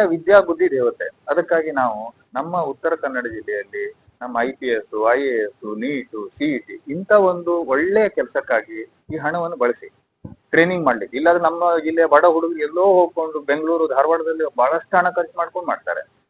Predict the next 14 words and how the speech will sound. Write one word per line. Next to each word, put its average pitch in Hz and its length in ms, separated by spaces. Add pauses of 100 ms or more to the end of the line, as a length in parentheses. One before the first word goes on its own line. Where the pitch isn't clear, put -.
(140)
ಅದಕ್ಕಾಗಿ 175 360
ಈ - 20
ಒಂದು 220 240
ಉದ್ದೇಶಕ್ಕೆ 185 460
ನಾವು 180 180
ಒಂದು 160 240
ಪತ್ರಿಕೆಗಳಲ್ಲಿ, 143 920
ಸುದ್ದಿ 170 420
ಮಾಧ್ಯಮಗಳಲ್ಲಿ 139 640
ಎಲ್ಲ 147 180
ಅವೇರ್ನೆಸ್ 185 440
ಅನ್ನು 185 120
ಕ್ರಿಯೇಟ್ 151 280
ಮಾಡಾಗಿತ್ತು. 101 460